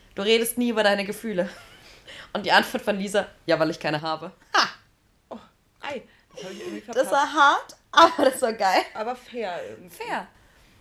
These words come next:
Speaker 1: Du redest nie über deine Gefühle und die sagt einfach ganz stumpf, "Ja, weil ich keine habe."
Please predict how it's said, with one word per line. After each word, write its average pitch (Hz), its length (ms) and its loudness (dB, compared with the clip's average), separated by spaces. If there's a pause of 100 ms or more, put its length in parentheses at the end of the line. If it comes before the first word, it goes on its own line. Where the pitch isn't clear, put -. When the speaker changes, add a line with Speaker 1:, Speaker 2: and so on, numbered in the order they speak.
(300)
Speaker 1:
Du 214 80 -4
redest 302 280 -2
nie 269 100 -4
über 247 120 -4
deine 226 180 -2
Gefühle 240 320 -8
und 220 100 -6
die 208 60 -10
sagt 202 160 2
einfach 208 200 -8
ganz 190 180 -4
stumpf, 190 200 -10
"Ja, 175 100 -4
weil 170 100 -2
ich 180 60 -10
keine 170 220 -10
habe." 170 320 -10